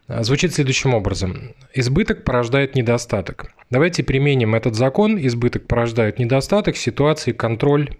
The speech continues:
ответственность». Один человек другого контролирует.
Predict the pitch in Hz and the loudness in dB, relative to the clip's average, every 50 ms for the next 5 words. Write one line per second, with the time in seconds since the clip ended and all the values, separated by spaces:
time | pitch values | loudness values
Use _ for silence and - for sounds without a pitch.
0 | _ _ - 117 110 - 113 113 104 - - - 98 - - - - - - _ | _ _ -4 -4 -4 -2 0 -2 -2 -2 -6 -8 -8 -8 -8 -10 -14 -16 -20 _
1 | _ - - - - - - - - - - - - - - - - 123 135 180 | _ -20 -18 -16 -14 -12 -12 -12 -12 -14 -14 -16 -16 -18 -12 -6 -4 0 2 2
2 | 226 233 - - 190 175 151 131 117 113 117 - - - - - _ _ _ _ | 2 2 2 2 2 4 4 4 4 2 0 -2 -6 -8 -10 -20 _ _ _ _
3 | _ - 123 - 135 127 156 147 143 127 - 151 147 123 143 143 139 135 131 120 | _ -4 0 0 2 2 4 2 2 2 0 -2 -2 0 0 0 2 2 2 2
4 | 107 104 101 95 - | 2 2 0 -4 -6